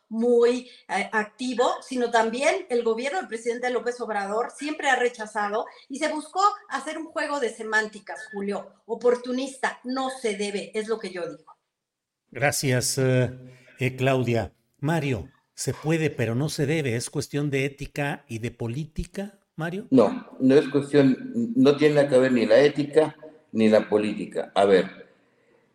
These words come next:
Speaker 3: eh, dicen que no se debe. A ver, eh, el próximo año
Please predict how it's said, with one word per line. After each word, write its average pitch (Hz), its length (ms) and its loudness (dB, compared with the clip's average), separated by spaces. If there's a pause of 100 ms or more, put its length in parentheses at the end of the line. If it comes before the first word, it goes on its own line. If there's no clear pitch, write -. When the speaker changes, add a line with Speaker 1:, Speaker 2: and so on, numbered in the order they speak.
(200)
Speaker 3:
eh, 117 400 2
dicen 165 360 2
que 127 120 4
no 135 180 8
se 139 200 6
debe. 143 760 4
A 104 100 2
ver, 127 160 4
eh, 170 220 0
el 135 160 0
próximo 196 400 4
año 180 260 4